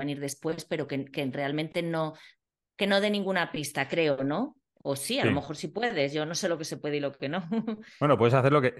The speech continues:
Speaker 2: lo que en realidad quieras hacer, pero, eh, sí que es cierto que, eh, tú estás, eh, en, en, yo que últimamente leo muchos libros sobre cómo escribir para luego no escribir absolutamente nada, eh,
Speaker 1: <laughs>
Speaker 2: eh, Or-, eh,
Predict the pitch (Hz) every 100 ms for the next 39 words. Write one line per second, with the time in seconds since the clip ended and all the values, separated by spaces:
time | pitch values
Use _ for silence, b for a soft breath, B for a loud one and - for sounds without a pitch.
0 | 117 104 98 98 90 95 107 139 127 -
1 | 95 165 175 - 95 90 - 101 95 90
2 | - - 110 127 - 143 135 101 _ 110
3 | 131 - _ _ _ _ _ _ _ -
4 | 98 95 92 90 - _ - 131 151 143
5 | - 117 107 104 98 101 95 87 B B
6 | B B _ - - - - 123 110 120
7 | 117 117 113 107 107 104 107 98 101 110
8 | 104 107 98 95 98 98 110 131 - 90
9 | 90 98 104 98 107 101 104 101 98 95
10 | 92 101 113 107 - B B B B _
11 | - 117 107 104 101 - 233 - _ _
12 | _ 107 107 120 120 117 - 110 101 95
13 | 90 90